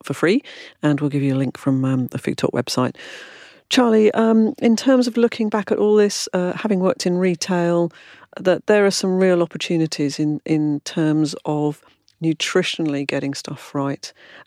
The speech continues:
and promoting particularly plant-based, but other things,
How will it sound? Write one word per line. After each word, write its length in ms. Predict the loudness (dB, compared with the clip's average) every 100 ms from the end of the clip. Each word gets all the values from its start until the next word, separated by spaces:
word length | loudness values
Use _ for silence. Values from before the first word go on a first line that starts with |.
| -2
and 240 | 0 0 -4 -10
promoting 720 | -2 0 0 -2 -4 -2 -4
particularly 400 | -4 -8 -8 -8
plant-based, 560 | -6 -6 -4 -4 -4 -6
but 100 | -8
other 160 | -8
things, 420 | -6 -4 -2 -4